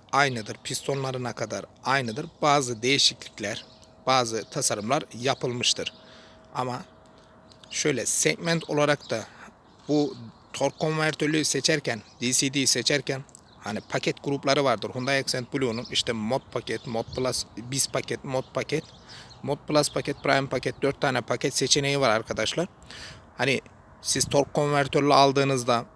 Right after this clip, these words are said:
veya D C D otomatik aldığınızda işte kasa, kaput, teker, meker, öyle şeyler, tavan, hani direkler, camlar, mamlar değişmiyor arkadaşlar. Araba k-,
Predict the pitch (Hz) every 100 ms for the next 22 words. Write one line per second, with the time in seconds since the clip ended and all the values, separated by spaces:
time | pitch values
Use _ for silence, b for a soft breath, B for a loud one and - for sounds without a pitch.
0 | - 123 131 117 - - 123 123 143 131
1 | 139 117 117 131 127 - 120 123 131 131
2 | 131 120 127 - - - B B B B
3 | - - - - 113 - - - - 135
4 | 147 - 135 143 - 139 - 131 127 123
5 | 139 135 - - - - 123 139 - 135
6 | 120 120 - 127 127 127 - - 120 107
7 | 123 127 - 123 - - 123 135 131 123
8 | 131 123 139 123 131 - 117 101 104 107
9 | 110 - - - - - - 127 147 135
10 | -